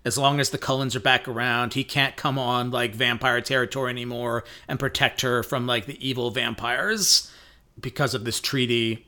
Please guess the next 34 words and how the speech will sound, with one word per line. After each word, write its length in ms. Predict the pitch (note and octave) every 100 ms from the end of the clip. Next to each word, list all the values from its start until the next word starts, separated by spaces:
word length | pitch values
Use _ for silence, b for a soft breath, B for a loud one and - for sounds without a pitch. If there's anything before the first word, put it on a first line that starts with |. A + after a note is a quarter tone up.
| _
They 140 | D3+ C3+
have 180 | C#3+
this 120 | C3 -
kind 220 | C3+ C3+
of, 80 | B2
like, 420 | B2 A#2+ - - -
intense 460 | C3+ - B2+ B2
moment 480 | B2 A#2+ A#2+ A#2+ C#3+
where 140 | B2+
Bella 320 | A2+ B2+ B2 A2+
briefly 400 | B2+ B2 C3 B2
contemplates 560 | A#2+ A#2 - C3 A#2+
kissing 400 | - C3+ C3 A2+
Jacob. 480 | A2 A#2 A2+ A#2+ - B -
She's 180 | E3
had 140 | F#3 G3
a 20 |
couple 320 | - C3+ D#3+
of 100 | D#3+
these 200 | E3 D#3+
moments 400 | D#3+ D#3+ D#3+ D#3+
and 100 | B2
they 80 | B2
always 240 | B2+ C3
get 140 | A#2 A#2+
interrupted. 760 | A#2 A2+ A#2 - C#3+ C#3 D3 B B -
She's 240 | - A#2+
like, 300 | B2 A#2+ - b b b _
Man, 280 | B2+ C3+ C#3
this 140 | C#3 D#3
would 100 | C3
be, 120 | C3
like, 200 | A2 G#2
so 240 | - A#2+